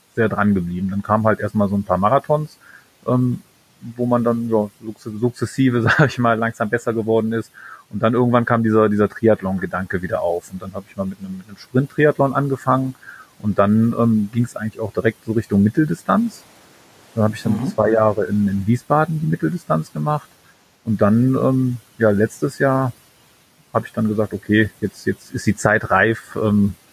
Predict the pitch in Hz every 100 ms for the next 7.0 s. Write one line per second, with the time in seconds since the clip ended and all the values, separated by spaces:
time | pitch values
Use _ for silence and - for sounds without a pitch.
0 | _ 107 104 98 - _ 113 101 98 104
1 | 113 - 117 113 110 - 110 95 101 -
2 | 104 104 101 - _ _ _ _ 98 -
3 | 92 - 95 - 92 90 90 - - -
4 | - - 113 - - - - - - -
5 | - - 226 - 123 - 127 180 - -
6 | - - - 143 143 139 139 135 - 147